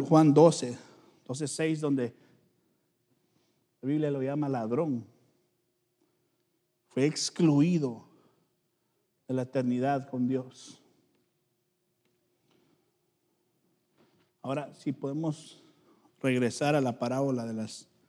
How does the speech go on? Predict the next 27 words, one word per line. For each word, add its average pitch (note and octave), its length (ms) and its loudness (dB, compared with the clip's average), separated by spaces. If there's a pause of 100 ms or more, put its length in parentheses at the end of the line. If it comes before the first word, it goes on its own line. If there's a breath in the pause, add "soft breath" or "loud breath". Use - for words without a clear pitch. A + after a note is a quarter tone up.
(420)
diez C3+ 220 4
vírgenes B2 600 2
o A#2+ 60 -8
diez C3 180 0
damas C3+ 300 4
de C3 80 -2
honor, C3+ 240 4
las C3+ 160 2
cinco E3 360 4
insensatas D3 920 2 (320 soft breath)
llegaron D3+ 400 4
demasiado D#3+ 580 2
tarde, D#3+ 540 4
dice C#3 220 -2
el C3+ 80 -4
verso. C#3 280 -8 (3000)
Llegaron D#3+ 280 4
demasiado F#3+ 420 4
tarde G3 220 6
a - 20 6
la E3 100 4
fiesta G#3 580 6 (260 loud breath)
y F3 120 12
el E3+ 220 12
novio C4 580 10 (160)
les E3+ 300 4
dice, B3 640 8